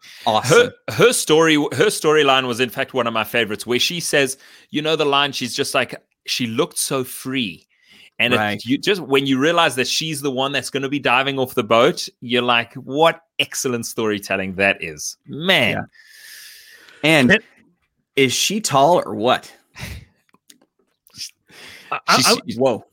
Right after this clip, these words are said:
Speaker 3: <clears throat> I'm gonna call him Kenny 'cause we're so close, but Kenneth, Kenny Branagh, Branagh,
Speaker 2: <laughs>
Speaker 3: a-, and,
Speaker 2: Yeah.
Speaker 3: and his portrayal as the bad guy.
Speaker 2: Excellent.
Speaker 3: The best. Has that guy ever been in a shit movie?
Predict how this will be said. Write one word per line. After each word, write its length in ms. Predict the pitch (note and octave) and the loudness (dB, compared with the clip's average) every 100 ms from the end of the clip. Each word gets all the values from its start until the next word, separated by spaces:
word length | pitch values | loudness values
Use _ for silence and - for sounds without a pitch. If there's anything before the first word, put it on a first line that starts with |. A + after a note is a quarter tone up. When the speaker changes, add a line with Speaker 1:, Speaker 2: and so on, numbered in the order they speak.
| _ | _
Speaker 3:
<clears throat> 180 | _ - | _ -6
I'm 320 | F#3 E3+ F#3+ | -4 2 4
gonna 140 | A3+ | 6
call 180 | D3+ F3 | 6 4
him 100 | C3 | 2
Kenny 380 | - D3+ B2 A2 | 2 2 2 -2
'cause 280 | - G2+ G#2+ | -4 -8 -6
we're 140 | G#2+ | -8
so 200 | - G#2+ | -4 -6
close, 320 | - A2 G2 | -4 -6 -6
but 180 | - G2+ | -10 -8
Kenneth, 300 | - C#3+ B2 _ _ | -4 -4 -6 _ _
Kenny 220 | - D#3+ | -4 -2
Branagh, 460 | A#2+ A#2 A2 G#2 G#2+ - _ _ _ _ _ _ _ _ | 0 0 -2 -6 -10 -14 _ _ _ _ _ _ _ _
Branagh, 360 | - A#2+ A2 F#2 D3+ _ - | -2 -2 -2 -8 -14 _ -20
Speaker 2:
<laughs> 260 | C3 - | -20 -8
Speaker 3:
a-, 140 | B2 B2 - | -4 -4 0
and, 200 | A#2+ A#2 | 2 2
Speaker 2:
Yeah. 140 | B2 G2+ - _ _ - | 2 -2 -12 _ _ -2
Speaker 3:
and 140 | D3 | 0
his 320 | C#3+ D#3+ D#3 | 4 4 4
portrayal 640 | - E3 D#3 - E3 C#3+ B2 - | 2 -2 0 2 4 4 2 -2
as 200 | C3 A2+ | -4 -4
the 80 | |
bad 340 | A2 A#2+ A#2+ G#2 | -4 -2 -2 -4
guy. 260 | G2+ F#2+ F#2 _ _ _ - _ _ _ _ _ - | -8 -8 -12 _ _ _ -20 _ _ _ _ _ -10
Speaker 2:
Excellent. 580 | - - F#2 E2 - - | -8 -8 -12 -14 -18 -14
Speaker 3:
The 120 | C#3+ | -10
best. 420 | D3 C#3 A2 - - | -2 0 0 -6 -4
Has 140 | F3 | 0
that 180 | G#3 C#4+ | 2 2
guy 160 | C4+ A#3 | 4 4
ever 180 | G3 | 4
been 140 | F#3 F#3 | 2 0
in 140 | F3 | 0
a 60 | E3 | -2
shit 200 | - E3+ | -4 -4
movie? 360 | C#3+ D3 D#3+ | -2 -2 -4